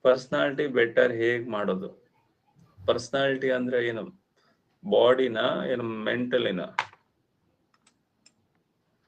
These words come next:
ಇವತ್ ನಾನು ಫಸ್ಟ್ ಟೈಮ್ out of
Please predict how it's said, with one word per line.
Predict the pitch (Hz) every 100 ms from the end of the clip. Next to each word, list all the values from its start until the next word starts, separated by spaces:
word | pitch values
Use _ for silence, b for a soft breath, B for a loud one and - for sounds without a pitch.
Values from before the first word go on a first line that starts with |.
| _ _ _ _ _ _ _ _ _ _ _ _ _ _ _ _ _
ಇವತ್ | 135 123 123 127
ನಾನು | 120
ಫಸ್ಟ್ | 117 117 117 -
ಟೈಮ್ | 127 123
out | 104 107
of | 101